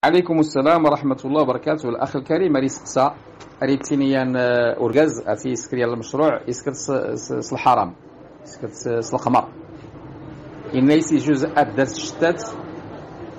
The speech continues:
نغدوه. نغدي، آه، كيف فاكر اللي حاجة ستي تغويت ولا شي حاجة.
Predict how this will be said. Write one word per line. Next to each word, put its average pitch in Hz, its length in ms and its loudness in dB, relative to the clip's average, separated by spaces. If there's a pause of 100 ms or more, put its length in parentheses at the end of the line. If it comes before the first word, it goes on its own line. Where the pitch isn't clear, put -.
(420)
نغدوه. 120 600 4 (960)
نغدي، 120 320 0
آه، 294 60 6
كيف 233 220 0
فاكر 190 220 4
اللي 165 160 2
حاجة 151 200 2
ستي 151 200 -2
تغويت 139 360 0
ولا 131 140 2
شي 117 160 -6
حاجة. 107 280 0